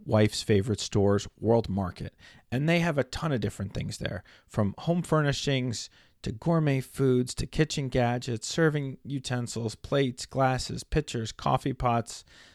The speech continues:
various different things. They've got home decor, candles, even furniture. They have all these different things in the store, and it's always so interesting to me. They have some very unique things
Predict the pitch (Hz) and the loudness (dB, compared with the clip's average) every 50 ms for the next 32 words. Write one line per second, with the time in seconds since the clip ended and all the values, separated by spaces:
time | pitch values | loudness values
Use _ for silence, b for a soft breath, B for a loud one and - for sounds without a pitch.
0 | b b - 143 156 165 156 135 113 - - 110 - - 104 - - 113 107 104 | b b -2 2 2 4 4 4 2 2 -2 -4 -4 -4 -8 -8 -8 -8 -8 -6
1 | 110 120 120 117 - 120 113 123 - _ _ - - 139 165 180 165 160 - - | -4 -4 -2 2 2 2 0 0 -6 _ _ -2 0 0 2 2 2 0 0 2
2 | 160 143 127 - - 143 139 139 139 135 127 127 - - - 143 139 131 113 - | 2 2 2 0 0 2 2 2 4 2 2 0 0 -4 -4 -4 -2 -4 -4 -4
3 | - 107 104 110 - - - - - - b b b b b b b _ - 165 | -4 -2 -2 -2 -4 -8 -10 -12 -12 -14 b b b b b b b _ 2 2
4 | 135 143 147 151 156 156 139 - 143 131 - 127 - - 113 117 - - 110 101 | 6 6 6 6 6 4 2 2 2 2 0 0 0 0 -2 -2 -2 -4 -4 -2
5 | - - - 104 101 - 120 139 - - 220 233 220 - - 165 160 170 - - | 0 0 2 2 2 2 2 0 2 4 4 4 4 2 2 2 2 0 0 -2
6 | 143 - - 143 - - 107 104 92 80 104 143 - - _ _ _ _ - 131 | -6 -4 -4 -4 -4 -2 -2 -2 0 -2 -2 -4 -8 -12 _ _ _ _ 0 2
7 | 127 143 139 - - 151 131 107 B B B B B B - 151 156 156 135 123 | 2 2 2 0 0 -2 -2 -2 B B B B B B 4 6 6 6 6 4
8 | 120 127 156 185 - - - - 104 101 101 107 156 151 - - - - | 4 4 2 2 0 -4 -4 -2 -2 0 0 -2 -4 -6 -6 -8 -12 -14